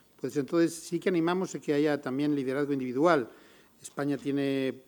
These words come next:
posibilidades, yo creo, eh, y lo han dicho aquí los dos embajadores, de liderar algunas cosas fundamentales, ¿no? Entonces, quizá un elemento esencial es trabajar, quizá con Irlanda,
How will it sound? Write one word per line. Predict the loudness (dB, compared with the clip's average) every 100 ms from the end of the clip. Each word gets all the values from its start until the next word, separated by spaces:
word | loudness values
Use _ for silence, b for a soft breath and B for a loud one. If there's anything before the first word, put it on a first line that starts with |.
| _
posibilidades, | -2 -2 -4 2 4 4 2
yo | -2 -2
creo, | -2 -2 -2 -4
eh, | -4 -6
y |
lo | -6
han | -6
dicho | -8 -8 -10
aquí | -8 -8
los | -6 -8
dos | -8 -8 -10 B B B B _
embajadores, | -6 -6 -4 0 2 2 0
de | -4
liderar | -2 -2 -2
algunas | -2 -4 -6
cosas | -10 -8
fundamentales, | -10 -10 -10 -4 -2 0 -2 -6
¿no? | -8 -8 -12 B B B B B B _
Entonces, | 0 2 4 2
quizá | 0 -4 2 4
un | 4 4 4
elemento | 4 4 2 2 6 8 6
esencial | 4 -2 -2 2 2
es | 4 2 0
trabajar, | -2 0 0 0 0 0 -4
quizá | -10 -8 -6
con | -4
Irlanda, | -2 0 0 2 0